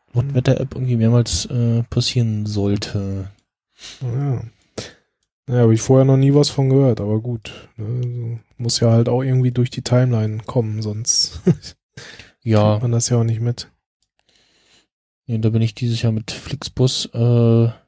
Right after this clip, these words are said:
Speaker 1: hin und zurück, weil dann auch um ein Uhr zehn auch einer fährt und dann muss ich mir da nicht irgendwie Gedanken machen über, um Übernachtung oder so.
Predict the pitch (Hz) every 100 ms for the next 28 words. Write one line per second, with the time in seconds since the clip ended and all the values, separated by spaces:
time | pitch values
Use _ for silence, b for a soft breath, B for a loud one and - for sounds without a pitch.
0 | _ 139 131 127 - 127 127 - 110 101
1 | 110 - 127 - _ - 135 110 - 117
2 | 135 - - 135 131 104 123 127 - 127
3 | 113 107 110 110 _ B B B B B
4 | B B B B B B B B B _
5 | 156 127 135 123 120 131 147 120 117 113
6 | 127 135 117 123 123 120 117 127 127 127
7 | 131 117 113 131 170 147 143 139 135 143